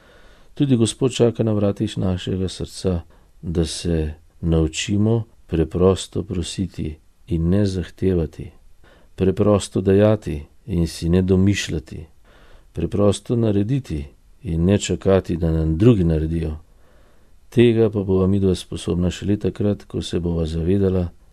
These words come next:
da ni vredno iskati nekaj, ampak le nekoga z veliko. Še več, tega bova sposobna, ko bova sprejela, da naju je On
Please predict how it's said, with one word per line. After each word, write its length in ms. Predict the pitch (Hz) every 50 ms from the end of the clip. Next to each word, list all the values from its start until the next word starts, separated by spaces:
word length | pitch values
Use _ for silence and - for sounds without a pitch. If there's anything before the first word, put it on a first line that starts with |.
| - - -
da 200 | - 82 90 90
ni 180 | 101 120 135
vredno 440 | 131 123 113 110 113 113 113 120 127
iskati 520 | 120 113 - - - 104 101 98 - 107 104
nekaj, 460 | 98 95 95 92 - 101 104 104 104 - - - - -
ampak 540 | - 98 98 92 - - 95 92 - - - -
le 420 | 87 85 85 90 92 92 92 90 90 - _ _ -
nekoga 720 | - 87 87 87 82 - - 87 85 82 78 76 71 65 67 - - _ _ _ - - - - - - _ -
z 140 | - 80 76
veliko. 540 | 78 82 80 78 76 76 - - 71 - - - - - - - _ - - - - - - - _ _
Še 200 | - - - 90
več, 360 | 87 87 82 - - - - - - - - - - - - -
tega 220 | - 120 123 123
bova 220 | 120 120 123 123
sposobna, 560 | 113 - - 110 101 - 107 107 104 117 127 123
ko 120 | - 117
bova 180 | 107 101 101 98
sprejela, 640 | - - - 90 85 87 95 107 113 117 123 120 - - _ _ - - -
da 260 | 87 85 80 92 92
naju 400 | 92 92 90 90 90 87 87 87 87
je 240 | 85 85 82 82 80 - _ _
On 420 | - 90 104 120 127 120 117 117